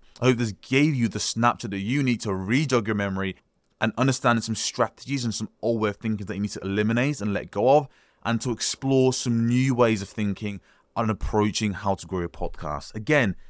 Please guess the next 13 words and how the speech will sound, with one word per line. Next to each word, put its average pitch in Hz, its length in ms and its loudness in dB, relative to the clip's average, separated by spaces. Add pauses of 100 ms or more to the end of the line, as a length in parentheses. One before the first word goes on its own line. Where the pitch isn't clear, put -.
(260)
this 107 160 -6
entire 120 520 0
show 123 380 6
is 95 220 -4
all 107 160 0
about 95 280 0
giving 95 340 -4
you 117 240 2
clarity 98 560 -2 (260)
on 98 180 0
why 117 220 4
your 120 180 4
podcast - 540 -4